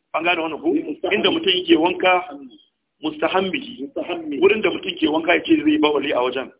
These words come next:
Speaker 2: وقال: "إن عامة الوسواس من."
Speaker 1: Yace, "Inna ammatal waswas minhu." Cewa mafi yawan waswasi yana kasancewa daga nan ne. Daga nan mutum ke ɗauko ciwon waswasi. To wurin da mutum ya,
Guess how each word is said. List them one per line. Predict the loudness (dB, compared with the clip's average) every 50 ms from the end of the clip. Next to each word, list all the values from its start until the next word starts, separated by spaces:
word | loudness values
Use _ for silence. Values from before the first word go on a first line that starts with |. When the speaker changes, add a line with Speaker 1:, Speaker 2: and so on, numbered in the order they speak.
| _
Speaker 2:
وقال: | -6 -6 -6 -4 -4 -2 -2 -2
"إن | -2 -2 -2 -4 -4 -6
عامة | -8 -8 -10 -12 -12 -12 -12 -10 -10 -10 -8 -8
الوسواس | -6 -6 -4 -4 -4 -4 -6 -6 -6 -6 -6 -4 -4 -4 -4 -4 -6 -6 -8 -12
من." | -14 -14 -14 -16 _ _ _ _ _ _
Speaker 1:
Yace, | -8 -4 -4 -2 -2 -2
"Inna | -2 -2 -4 -2 -2
ammatal | 0 0 0 0 0 0 0 -2 0 -2 -2 0 0 -2 -2
waswas | -2 -2 -4 -2 -2 -2 -2 -2 -4 -8
minhu." | -12 -10 -10 -12 -16 -18 _ _ _ _ _ _ _ _ _ -2
Cewa | 0 2 2 2 2 0
mafi | -2 -4 -4 0 4
yawan | 6 6 6 6 4
waswasi | 2 2 2 2 2 2 2 -2 -6 -12 -12 -16 _ _ _ _ _ _
yana | -4 0 0 0
kasancewa | 0 -2 -4 -6 -6 0 2 4 4 4
daga | 4 2 0 0
nan | -2 -4 -4 -6
ne. | -10 -12 -14 -18 _ _ _ _ _ _ _ _ _ _ _ -6
Daga | -4 -2 -2
nan | 0 0
mutum | -2 -2 -2 -4 -4
ke | -2 -2 -2
ɗauko | -2 0 0 0 -2 -2 0
ciwon | 2 2 2 2
waswasi. | 0 0 2 2 2 2 0 -4 -12 -14 -18 _ _ _ _ _ _ _ _ _
To | -4 2
wurin | 4 4 4 4 2
da | 0
mutum | 0 -2 -4 -6 -6 -6 -4
ya, | -6